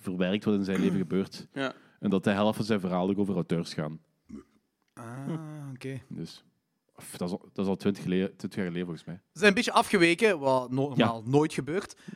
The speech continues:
Speaker 2: Echt
Speaker 3: Ehm,
Speaker 2: nooit.
Speaker 1: Hey, afwijken.
Speaker 2: <laughs> Dit is zo'n strakke podcast, normaal.
Speaker 3: <laughs>
Speaker 2: Allee.
Speaker 3: De tweeduizend negentien film waar ik het over had, dat ik gezien heb, is een nieuwe Netflix-film en die heet The Silence.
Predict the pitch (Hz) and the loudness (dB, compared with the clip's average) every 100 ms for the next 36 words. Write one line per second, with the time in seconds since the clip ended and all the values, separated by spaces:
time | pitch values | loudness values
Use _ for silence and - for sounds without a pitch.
0 | 156 170 143 143 147 160 165 170 233 - | 0 2 2 0 0 4 6 6 6 2
1 | - - - 190 - 160 156 - _ _ | 0 -2 0 2 2 2 0 -4 _ _
2 | - 165 180 214 185 208 185 - 165 135 | 2 4 4 4 6 6 4 0 4 4
3 | - - 160 - 156 135 - 127 120 117 | 4 0 0 4 4 4 2 0 4 6
4 | 120 190 147 143 156 - 208 208 202 - | 8 8 8 8 6 6 8 8 8 4
5 | 139 - 123 - _ _ 165 190 196 247 | 0 -6 -10 -12 _ _ 2 4 6 8
6 | 233 202 220 214 202 240 233 175 175 202 | 8 8 6 4 6 4 4 4 4 2
7 | - _ 139 147 143 151 143 117 139 151 | -2 _ -2 -2 -2 -6 -6 -4 -6 -8
8 | - 123 131 143 147 - - 139 - - | -6 -6 -4 -4 -4 -8 -8 -6 -6 -6
9 | 143 143 180 160 135 139 - 165 - 160 | -2 2 2 2 2 0 -2 -2 0 2
10 | 160 156 131 117 123 - 113 113 - 98 | 2 2 0 2 0 -2 -4 0 2 0
11 | 104 101 95 - - | -2 -4 -2 -2 -2